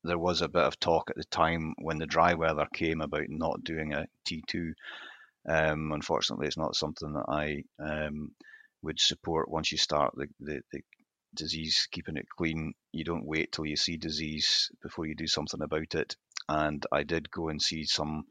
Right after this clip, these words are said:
problematic fields later on in the season where they had cut back, and I wouldn't have said that was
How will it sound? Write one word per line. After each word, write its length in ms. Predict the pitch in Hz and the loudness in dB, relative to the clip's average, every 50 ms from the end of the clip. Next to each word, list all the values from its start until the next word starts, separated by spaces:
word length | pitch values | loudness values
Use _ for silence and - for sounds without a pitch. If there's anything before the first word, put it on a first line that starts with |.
| - - - - - - - - - - _ _ _ _ _ _ _ _ _ - | -16 -18 -18 -16 -16 -18 -18 -20 -20 -20 _ _ _ _ _ _ _ _ _ -4
problematic 680 | - 85 85 76 82 78 80 82 85 - - - - | 2 2 2 4 4 4 4 4 4 2 0 -2 -2
fields 380 | - - 87 85 85 78 - 85 | -2 -2 0 0 0 0 0 0
later 260 | 85 - - 80 80 | 2 2 2 2 2
on 100 | 80 80 | 2 2
in 100 | 80 76 | 0 0
the 80 | 78 78 | 0 2
season 600 | - - 90 87 85 78 82 76 76 76 76 - | 2 2 2 2 0 0 0 0 -2 -2 -4 -6
where 480 | - 71 78 78 78 78 76 76 71 - - - | -6 -4 0 0 2 2 2 2 0 -2 -6 -6
they 160 | - - 76 | -4 -4 -2
had 320 | - - 78 80 - - - | 0 2 0 0 0 -2 -2
cut 160 | - - - _ - | -2 -2 -2 _ 2
back, 300 | 78 71 71 65 - - - - - _ - | 2 4 4 4 0 -2 -6 -20 -20 _ -6
and 300 | 65 73 71 71 69 69 | -4 -4 -2 -2 -2 -2
I 180 | 71 73 73 - - 85 87 | -2 -2 -2 -6 -10 -10 -8
wouldn't 280 | 85 87 85 78 - | -6 -4 -4 -4 -4
have 100 | 76 - | -2 0
said 280 | - - 82 76 76 80 | 0 0 0 0 -2 -2
that 180 | 80 76 - - | -2 -2 -2 -2
was 260 | 71 71 - - | -2 -2 -2 -4